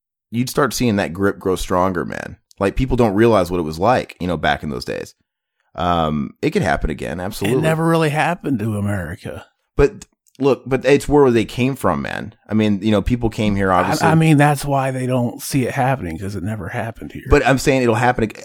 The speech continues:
Speaker 1: everybody, everybody's afraid, everybody's afraid of Donald Trump, right? I'm not afraid of Donald Trump, but no one can get their fucking viewpoint straight.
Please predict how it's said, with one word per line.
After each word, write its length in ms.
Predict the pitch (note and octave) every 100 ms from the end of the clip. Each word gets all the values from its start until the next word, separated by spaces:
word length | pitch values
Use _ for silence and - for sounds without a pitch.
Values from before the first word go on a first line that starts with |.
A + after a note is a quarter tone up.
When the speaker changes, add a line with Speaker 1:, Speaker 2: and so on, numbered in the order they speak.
| -
Speaker 1:
everybody, 400 | G3+ G3+ G3 E3 - -
everybody's 300 | E3 D#3+ E3
afraid, 320 | C#3 E3+ D3+ - -
everybody's 280 | D3 D#3+ D3+
afraid 200 | - C#3
of 60 |
Donald 240 | B2 B2 A2
Trump, 260 | A#2 F2+
right? 240 | G2 G2+ G#2+
I'm 160 | A#2 C#3
not 140 | A2+
afraid 240 | F#2+ G2+ F2
of 40 |
Donald 220 | E2+ D#2+
Trump, 280 | - F#2+ G2 _ - -
but 200 | B2+ C3+
no 220 | C#3+ E3
one 200 | G3+ F3+
can 160 | D3+
get 160 | B2+ C3+
their 140 | C3+
fucking 320 | A2+ C3+ A#2 F#2
viewpoint 440 | G#2+ A#2 G2+ D#2
straight. 360 | - F#2+ D2+